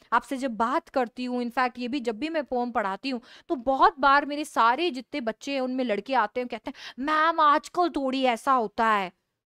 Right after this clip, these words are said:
आजकल कौन करता है ऐसा? आजकल तो औरतें बहुत तेज हो गई हैं।"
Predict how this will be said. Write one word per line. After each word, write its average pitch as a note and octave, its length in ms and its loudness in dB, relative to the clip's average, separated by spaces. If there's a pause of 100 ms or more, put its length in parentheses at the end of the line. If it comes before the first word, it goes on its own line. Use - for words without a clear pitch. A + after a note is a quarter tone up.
(180)
आजकल F#4+ 440 2
कौन F#4+ 500 4
करता C4+ 360 -2
है G#3 260 2
ऐसा? G3 380 2 (400)
आजकल D#4 340 0
तो G4 200 2
औरतें D4 600 -2
बहुत B3 320 8 (140)
तेज D#4+ 300 0
हो A#3+ 100 2
गई G3+ 280 -4
हैं।" F3 220 -10